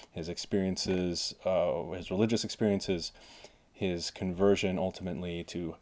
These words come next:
Christianity. And in his autobiography, The Confessions, it's very interesting the way that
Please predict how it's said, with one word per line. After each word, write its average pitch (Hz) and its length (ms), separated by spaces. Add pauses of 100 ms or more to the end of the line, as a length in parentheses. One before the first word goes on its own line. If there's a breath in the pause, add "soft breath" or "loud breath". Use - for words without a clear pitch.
Christianity. 87 920 (640 loud breath)
And 101 440 (1000 soft breath)
in 165 140
his 156 380 (420)
autobiography, 107 960
The 110 100
Confessions, 98 760 (1400 soft breath)
it's 131 200
very 143 260
interesting 143 500
the 117 80
way 110 320
that 98 380